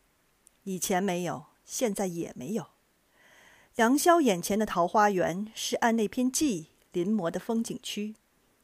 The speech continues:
收着高额的门票，挂着中年的假花，有负责扮演秦人却吃不惯湖南菜的佤族小伙子，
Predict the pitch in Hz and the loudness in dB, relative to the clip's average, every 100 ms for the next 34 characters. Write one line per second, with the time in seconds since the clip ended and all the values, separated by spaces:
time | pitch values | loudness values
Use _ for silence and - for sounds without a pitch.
0 | _ _ - - 196 185 196 196 196 170 | _ _ -4 0 2 2 4 6 4 0
1 | 175 170 170 - 165 - - - - 294 | -4 -8 -4 0 0 -2 -18 -6 4 4
2 | 226 202 294 302 226 254 - 170 - 233 | 4 0 0 2 2 0 0 -4 0 2
3 | 240 - - - - - 233 226 339 247 | 2 -2 -18 -20 -16 6 6 8 6 8
4 | 240 294 220 185 - 202 262 190 202 233 | 8 6 4 2 0 2 4 4 2 0
5 | - 185 - 226 208 196 - 202 233 180 | 2 2 2 0 4 2 2 0 2 2
6 | 220 233 185 165 165 175 160 - 226 208 | 0 -4 -2 -2 -2 -2 -4 -6 -2 0
7 | 180 - 185 - 147 | 0 0 -4 -4 -10